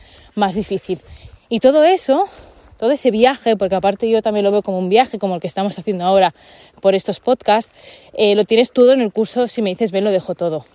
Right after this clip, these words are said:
Son, no me acuerdo si son cuarenta y dos píldoras, eh, cortitas, cada una con una, una misión, es decir, un ejercicio concreto, puede ser reflexivo, puede ser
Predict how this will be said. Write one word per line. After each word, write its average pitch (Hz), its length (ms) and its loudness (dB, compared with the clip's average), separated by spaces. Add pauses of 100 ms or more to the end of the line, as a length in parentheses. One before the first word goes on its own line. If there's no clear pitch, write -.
(180)
Son, 214 380 -2 (360)
no 214 60 -2
me 233 80 2
acuerdo 220 240 2
si 185 80 -8
son 196 180 -4
cuarenta 190 300 0
y 185 40 0
dos 190 180 -4
píldoras, 277 560 0 (640)
eh, 190 240 -4
cortitas, 254 800 0 (240)
cada 208 280 0
una 220 280 -2
con 196 220 -2
una, 196 400 -4 (240)
una 214 200 0
misión, 240 480 0
es 214 80 -6
decir, 208 200 -2
un 196 80 -4
ejercicio 190 480 -10
concreto, 214 520 -2
puede 180 160 -4
ser 175 180 -6
reflexivo, 214 640 -2
puede 180 200 0
ser 185 260 -4